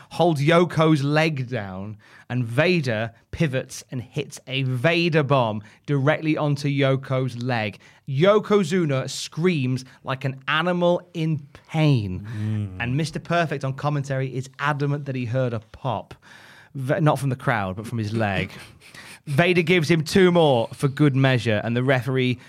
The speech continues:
Speaker 1: awards Vader the win by stoppage. He then hoofs Vader out. Vader then hoofs Yokozuna out of the ring, and a fleet of E M Ts bring out a far too small stretcher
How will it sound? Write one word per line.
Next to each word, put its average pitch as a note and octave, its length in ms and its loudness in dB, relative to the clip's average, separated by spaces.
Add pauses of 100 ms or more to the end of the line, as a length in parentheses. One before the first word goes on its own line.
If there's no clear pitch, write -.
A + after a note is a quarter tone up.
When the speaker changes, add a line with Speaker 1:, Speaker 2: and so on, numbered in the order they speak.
(160)
Speaker 1:
awards C3+ 460 4
Vader C3 280 2
the A#2+ 140 -4
win A#2 240 -2
by A2 220 -4
stoppage. - 1160 -8 (300)
He B2 100 -2
then A#2 180 2
hoofs D3+ 400 2
Vader A#2 440 0
out. A2 260 -2
Vader C#3+ 380 0
then B2+ 100 2
hoofs F#3+ 340 2
Yokozuna B2+ 540 -4
out G#2 200 -8
of F#2+ 40 -14
the G#2+ 80 -10
ring, G2+ 260 -8 (240)
and A2 120 -14
a - 20 -10
fleet D3+ 320 -6
of C#3 100 -8
E C#3 160 -4
M C3 160 -2
Ts A#2 280 -6
bring B2 180 -4
out A2+ 180 -4
a A2 120 -4
far D#3 400 0
too D3+ 180 0
small C3 300 -4
stretcher A2 500 -6